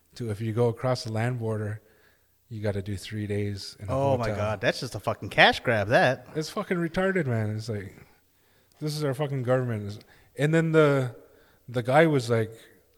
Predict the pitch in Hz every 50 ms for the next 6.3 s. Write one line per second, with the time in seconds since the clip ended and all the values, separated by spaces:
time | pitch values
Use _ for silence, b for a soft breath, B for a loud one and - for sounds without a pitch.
0 | _ _ _ - - 113 127 123 - - 120 120 117 127 123 120 117 113 113 123
1 | 131 135 123 113 104 110 117 110 101 110 107 110 - 120 131 143 135 131 127 127
2 | 123 127 127 123 123 123 120 120 113 - b b b b b b b b b b
3 | b b b b b _ _ - - 101 101 101 101 98 - - 135 139 135 127
4 | 123 107 - - - 151 143 - 143 123 113 110 - 117 117 107 - 117 107 104
5 | 110 110 107 110 101 95 101 117 123 120 - - 120 104 - - 135 123 - 127
6 | - - - 127 123 117